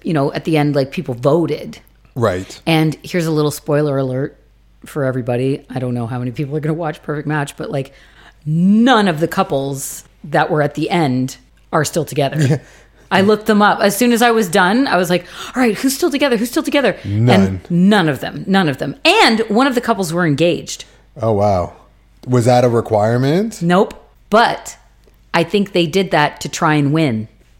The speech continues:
Speaker 2: Ah, okay.
Speaker 1: Because if they, if they weren't doing that to try and win, the producers would have told them, "Don't say anything until after the vote."
Speaker 2: Right.
Speaker 1: But they told everybody before the vote that they were engaged.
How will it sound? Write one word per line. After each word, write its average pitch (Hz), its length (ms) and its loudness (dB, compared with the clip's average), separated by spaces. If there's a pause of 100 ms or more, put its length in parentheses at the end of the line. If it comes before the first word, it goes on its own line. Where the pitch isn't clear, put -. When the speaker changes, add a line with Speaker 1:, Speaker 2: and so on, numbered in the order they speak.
(480)
Speaker 2:
Ah, 98 560 0
okay. 92 240 -4
Speaker 1:
Because 185 280 2
if 226 120 0
they, 190 220 2 (180)
if 190 140 -2
they 185 120 2
weren't 170 400 2
doing 285 260 2
that 285 180 0
to 285 80 -10
try 277 240 0
and 277 120 2
win, 294 400 0 (340)
the 170 80 -2
producers 196 480 -2
would 175 120 0
have 165 80 -2
told 175 240 0
them, 156 160 0 (100)
"Don't 190 260 0
say 185 220 -2
anything 156 360 0
until 143 260 -2
after 143 320 -4
the 135 100 -6
vote." 123 300 -2
Speaker 2:
Right. 92 540 -4
Speaker 1:
But 160 160 0
they 190 120 2
told 214 460 0
everybody 143 480 2
before 160 380 -2
the 151 80 0
vote 139 260 0
that - 160 -6
they 139 120 -6
were 131 280 -6
engaged. 127 580 -6